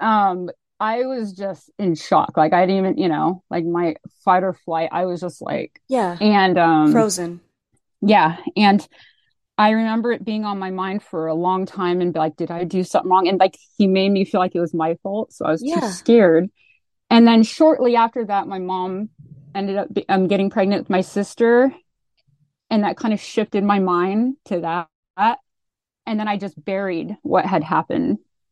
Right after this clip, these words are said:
Speaker 1: like, 'cause I just thought, like, it was my fault. And, you know, and then as time went on, I was, I, you know, I hear other people, like, coming out about their stories, and I'm just like,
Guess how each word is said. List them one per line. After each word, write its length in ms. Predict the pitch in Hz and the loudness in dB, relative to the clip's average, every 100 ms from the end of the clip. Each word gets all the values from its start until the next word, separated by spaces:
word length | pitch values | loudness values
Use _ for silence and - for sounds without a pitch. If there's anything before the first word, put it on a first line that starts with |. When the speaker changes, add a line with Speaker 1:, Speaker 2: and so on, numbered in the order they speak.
| _ | _
Speaker 1:
like, 220 | - 180 - | -2 -2 0
'cause 380 | 185 175 - - | -2 -2 -4 -6
I 160 | 170 165 | -2 0
just 260 | 180 - | 0 -2
thought, 300 | 175 175 - | -2 -2 -2
like, 200 | 160 151 | -4 -2
it 60 | 165 | -2
was 160 | 165 | -2
my 240 | 156 151 208 | -4 -4 -6
fault. 400 | - 156 156 - | -6 -6 -6 -4
And, 240 | 170 165 - - - - _ | -2 -2 -4 -16 -20 -20 _
you 160 | - 202 | 0 2
know, 220 | 165 180 | 4 2
and 160 | - 214 | 4 4
then 80 | 196 | 2
as 120 | - | -2
time 360 | - 233 220 | -4 0 2
went 180 | 214 202 | 2 2
on, 600 | 214 247 190 180 180 202 _ _ _ _ _ _ _ _ - | 0 0 -2 -8 -10 -14 _ _ _ _ _ _ _ _ -8
I 200 | 190 190 | -4 -2
was, 340 | 190 175 - _ _ _ _ _ _ _ - | -2 -4 -12 _ _ _ _ _ _ _ 2
I, 260 | 202 185 - - _ | 2 0 -8 -18 _
you 120 | 208 196 | -6 -2
know, 100 | 202 | 0
I 120 | 202 | -2
hear 300 | - 220 208 | 0 0 0
other 220 | 196 202 | -2 -2
people, 260 | 196 214 202 | -2 -4 -2
like, 180 | 185 - | -2 -2
coming 320 | 226 208 196 | -4 -4 -2
out 100 | 190 | -2
about 160 | 196 | -4
their 100 | 208 | -6
stories, 440 | 190 - 190 247 233 | -8 -2 4 6 6
and 100 | 226 | 4
I'm 120 | 220 | 0
just 180 | 220 - | -2 -4
like, 260 | 190 185 | -6 -8